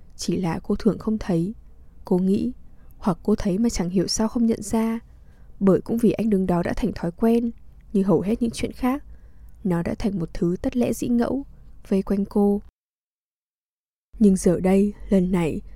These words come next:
khi cô bước vào phòng cô thấy anh đứng đó. Cô thấy mái tóc đen của anh, và rồi chiếc áo len màu đen. Và giờ anh chỉ đứng đó và nhìn ra ngoài bóng tối và tại sao anh lại làm vậy? Cô nghĩ, tại sao anh cứ đứng đó như thế?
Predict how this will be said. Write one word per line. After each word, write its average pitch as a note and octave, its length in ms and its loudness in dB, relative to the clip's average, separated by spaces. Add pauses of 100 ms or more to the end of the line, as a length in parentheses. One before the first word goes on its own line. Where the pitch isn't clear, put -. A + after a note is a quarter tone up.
(200)
khi - 200 2
cô F#3 120 6
bước A3 240 4
vào F3 140 0
phòng F3 300 -2
cô G#3+ 100 0
thấy F#3+ 160 0
anh G#3+ 140 2
đứng F3+ 200 2
đó. F3 340 -2 (500)
Cô F#3 120 2
thấy F#3 220 4
mái F#3+ 160 2
tóc B3+ 160 0
đen G#3 240 4
của - 100 -6
anh, G#3+ 320 0 (480)
và F#3+ 100 4
rồi F3+ 240 4
chiếc - 200 -2
áo F#3 140 0
len A#3 240 4
màu F#3+ 120 2
đen. A3+ 380 2 (520)
Và F#3 80 2
giờ F3+ 280 6
anh A#3 120 0
chỉ - 180 2
đứng F3+ 200 2
đó E3+ 220 2
và G3+ 120 0
nhìn F#3 220 4
ra A#3 140 0
ngoài A#3 180 2
bóng F#3 200 -2
tối F3+ 280 2
và A#3 80 0
tại G3 180 -2
sao - 200 -2
anh A#3+ 140 0
lại A3+ 140 2
làm F3 220 0
vậy? F#3 200 2 (760)
Cô F#3 140 2
nghĩ, G3+ 360 2 (420)
tại F#3+ 160 0
sao G3 240 2
anh G#3+ 180 -2
cứ A#3+ 120 2
đứng F#3+ 180 6
đó F3+ 120 2
như A3 180 2
thế? F#3+ 400 2